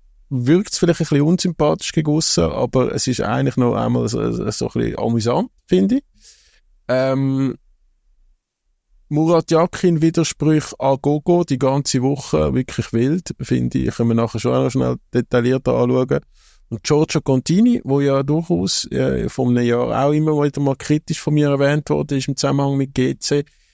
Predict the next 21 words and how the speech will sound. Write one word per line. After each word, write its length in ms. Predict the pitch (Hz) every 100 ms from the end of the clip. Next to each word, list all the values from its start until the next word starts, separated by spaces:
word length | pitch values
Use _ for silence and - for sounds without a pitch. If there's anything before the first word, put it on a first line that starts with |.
| _ _ _
äh, 320 | - 117 113 107
was 400 | 113 117 113 -
der 240 | 143 180
neuerdings 560 | 160 160 160 156 156 -
für 140 | 143
eine 80 | 135
Präsenz 840 | - 123 - 120 165 - - - -
im 160 | 127
Training 800 | - 131 131 139 135 139 135 - _ -
hat, 300 | 127 135 139 _ -
als 300 | 117 117 -
Co-Trainer, 800 | - 131 139 135 131 127 131 123
Assistenztrainer, 960 | - - 117 113 127 - 120 117 120 - -
auch 420 | 113 127 127 117 -
im, 460 | 120 117 120 113 - _ _ _ _ _ _ _ _
im, 400 | 120 123 120 117
äh, 260 | 110 107 104
Roundtable 720 | 104 113 131 151 - 143 135
mit 180 | 123 117
den 100 | 123
Journalisten. 840 | 127 117 113 113 143 - - 151